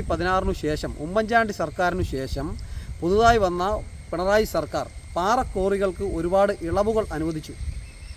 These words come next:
അതുകൊണ്ട് തന്നെ കേരളത്തിൽ ഇന്ന് പ്രവർത്തിക്കുന്ന രണ്ട് തരം പാറക്വാറികളാണ്. ഒന്ന് പെർമിറ്റ് പാറക്വാറികൾ, മൂന്നര ഏക്കർ സ്ഥലത്തിന് ഉള്ളിൽ അനുമതി ലഭിക്കുന്ന സാധാരണക്കാരൊക്കെ ആയിട്ടുള്ള ഒരു മിഡിൽ, ആ, ഫിനാൻഷ്യൽ സെറ്റപ്പുള്ള ആളുകളൊക്കെ പ്രവർത്തിക്കുന്ന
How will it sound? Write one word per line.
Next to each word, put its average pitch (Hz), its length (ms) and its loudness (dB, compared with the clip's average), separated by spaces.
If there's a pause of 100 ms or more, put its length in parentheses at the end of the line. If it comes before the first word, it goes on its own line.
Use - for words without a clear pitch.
(500)
അതുകൊണ്ട് 262 280 6 (100)
തന്നെ 185 220 2 (600)
കേരളത്തിൽ 226 420 4
ഇന്ന് 262 220 0
പ്രവർത്തിക്കുന്ന 190 600 0
രണ്ട് 214 220 0
തരം 208 240 4
പാറക്വാറികളാണ്. 165 680 0 (460)
ഒന്ന് 220 180 2 (160)
പെർമിറ്റ് 208 560 0
പാറക്വാറികൾ, 160 500 0 (460)
മൂന്നര 262 300 4 (180)
ഏക്കർ 202 240 2 (220)
സ്ഥലത്തിന് 185 520 2
ഉള്ളിൽ 180 240 2 (200)
അനുമതി 196 340 2
ലഭിക്കുന്ന 170 380 0 (640)
സാധാരണക്കാരൊക്കെ 190 960 4
ആയിട്ടുള്ള 180 260 0 (100)
ഒരു 196 140 4 (300)
മിഡിൽ, 196 200 4 (600)
ആ, 160 100 0
ഫിനാൻഷ്യൽ 190 400 0
സെറ്റപ്പുള്ള 175 420 0
ആളുകളൊക്കെ 170 460 0
പ്രവർത്തിക്കുന്ന 160 560 -4